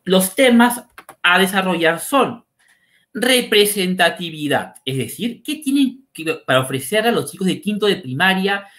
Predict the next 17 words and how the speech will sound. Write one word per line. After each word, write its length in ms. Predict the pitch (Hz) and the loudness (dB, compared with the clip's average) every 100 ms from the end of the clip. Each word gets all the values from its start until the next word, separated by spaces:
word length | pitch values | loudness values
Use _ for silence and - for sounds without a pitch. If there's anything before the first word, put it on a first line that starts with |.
| - _ | -20 _
que 120 | 139 | -4
recién 320 | 135 233 233 | -2 0 2
inician 400 | 208 196 202 208 | 4 2 2 -2
su 80 | 185 | -2
estadía 420 | 139 123 127 165 | -6 -6 -4 -4
en 120 | 175 | -4
medianos, 760 | 123 110 175 185 165 175 185 - - - | -4 -2 0 0 -2 -6 -10 -16 -20 -6
pero 140 | - 202 | 0 2
también 320 | 208 262 415 302 | 2 4 4 4
a 40 | |
los 120 | 165 | 2
chicos 300 | - 233 202 | 0 0 0
de 120 | 175 | -2
medianos 640 | 156 202 349 330 190 156 - | -2 0 4 4 2 -2 0
que 80 | 156 | 0
a 40 | |
veces, 420 | 180 196 233 - | 0 0 -2 -4